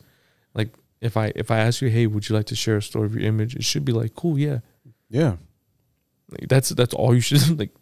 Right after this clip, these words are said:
Speaker 1: but they want me to explain, like, "What do you mean? What's the story behind it?" If you're an artist, you're a photographer, you know the story behind
Speaker 2: Yeah.
Speaker 1: it.
Speaker 2: How'd you take this picture? What's this picture about? How
Speaker 1: Yeah.
Speaker 2: did you get your eye?
Speaker 1: Why did you take this photo?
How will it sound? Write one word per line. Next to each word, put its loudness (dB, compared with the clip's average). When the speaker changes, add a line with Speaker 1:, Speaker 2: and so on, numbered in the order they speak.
Speaker 1:
but 4
they 6
want 4
me 4
to 0
explain, 0
like, -4
"What 0
do -2
you 0
mean? 2
What's -2
the -10
story -2
behind -4
it?" -16
If 0
you're 2
an 2
artist, 2
you're 2
a -4
photographer, 0
you -2
know 2
the -2
story -2
behind -4
Speaker 2:
Yeah. 0
Speaker 1:
it. -4
Speaker 2:
How'd -4
you -12
take 0
this -16
picture? -4
What's -2
this -6
picture -4
about? -6
How 2
Speaker 1:
Yeah. 2
Speaker 2:
did -2
you 0
get -6
your -8
eye? -6
Speaker 1:
Why 4
did 0
you 0
take 0
this -4
photo? -4